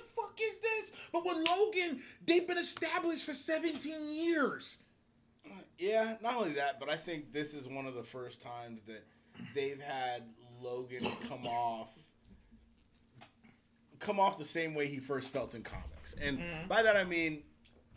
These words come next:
Speaker 2: in the movies, they've, because Hugh, one, Hugh Jackman's a, he's a big name.
Speaker 1: Yeah.
Speaker 2: So he gets a lot of focus.
Speaker 1: Because of X-Men.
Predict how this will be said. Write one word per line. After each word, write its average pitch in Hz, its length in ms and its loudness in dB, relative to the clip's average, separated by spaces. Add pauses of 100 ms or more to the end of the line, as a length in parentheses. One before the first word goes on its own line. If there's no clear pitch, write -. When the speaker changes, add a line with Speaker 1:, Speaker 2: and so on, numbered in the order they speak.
(160)
Speaker 2:
in 214 120 4
the 226 60 4
movies, 180 720 2 (460)
they've, 165 440 4
because 190 360 2
Hugh, 185 140 0 (640)
one, 220 200 6
Hugh 196 140 0
Jackman's 151 480 0
a, 131 40 -10 (320)
he's 156 180 -8
a 143 40 -8
big 135 220 0
name. 95 80 -10 (600)
Speaker 1:
Yeah. 143 140 0
Speaker 2:
So 156 140 4
he 185 120 2
gets 175 180 2
a 160 40 -4
lot 143 200 0
of 131 80 -10
focus. 110 280 -6
Speaker 1:
Because 220 300 6
of 170 100 2
X-Men. 147 360 0